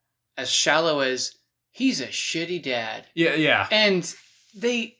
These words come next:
Speaker 1: it was just him constantly being mean to his kid.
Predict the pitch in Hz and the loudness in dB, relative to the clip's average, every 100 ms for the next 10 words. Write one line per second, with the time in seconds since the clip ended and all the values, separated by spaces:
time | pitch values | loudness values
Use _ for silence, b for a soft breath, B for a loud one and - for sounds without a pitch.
0 | - 262 254 285 285 - 190 233 226 - | -8 -2 0 0 -2 -4 -2 -2 -2 -4
1 | - 185 214 - 214 185 139 - - 147 | -2 0 0 -4 -6 -6 -8 -10 -8 -4
2 | 196 190 147 180 220 170 139 - 220 185 | -2 -2 -2 -2 0 -2 -2 -4 -2 -2